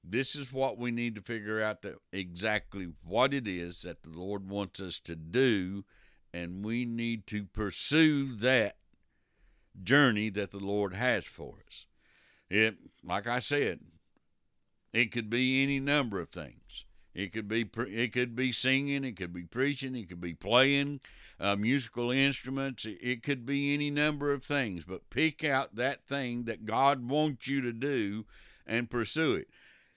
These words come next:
Yes, and chances are you're not gonna exactly like what the Lord has picked out for you to do,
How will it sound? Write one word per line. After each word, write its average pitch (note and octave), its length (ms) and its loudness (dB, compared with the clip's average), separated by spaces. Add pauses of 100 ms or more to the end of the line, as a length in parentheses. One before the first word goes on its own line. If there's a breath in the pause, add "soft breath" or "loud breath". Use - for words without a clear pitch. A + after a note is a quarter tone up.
(140 soft breath)
Yes, C3+ 320 2
and A#2+ 280 -2
chances D#3 520 -2
are B2+ 580 6 (100)
you're C3 280 0
not D3+ 320 0
gonna D3+ 260 2
exactly B2+ 680 0
like B2+ 480 2
what A2 240 2 (680 loud breath)
the C#3+ 140 -2
Lord C3 300 8
has A#2+ 240 4
picked - 360 2
out D3 280 4
for A#2+ 80 -2
you C3 220 4
to A2 120 -4
do, G#2+ 580 8